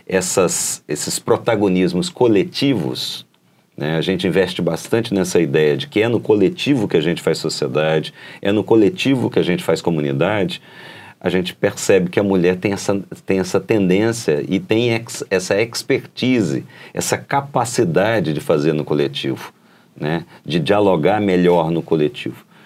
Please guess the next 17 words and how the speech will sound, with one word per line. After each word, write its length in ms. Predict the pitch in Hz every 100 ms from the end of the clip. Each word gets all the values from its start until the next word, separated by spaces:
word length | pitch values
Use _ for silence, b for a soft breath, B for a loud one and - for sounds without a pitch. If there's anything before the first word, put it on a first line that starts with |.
| b b _
Então, 920 | 90 90 95 98 104 107 101 98 90 90
pra 160 | 113 127
nós 280 | 113 123
foi 140 | - 139
uma 200 | 131 117
grata 340 | 107 127 131
surpresa 840 | 123 113 - 101 117 131 87 82 - b b -
ver 220 | 85 107
que 160 | - 117
isso 200 | - -
tá 200 | 127 120
emergindo 540 | 120 110 90 101 101
no 80 | 98
Brasil, 420 | 98 95 80 82
que 60 | -
tá 220 | 90 92
surgindo 760 | - 113 101 87 95 113 117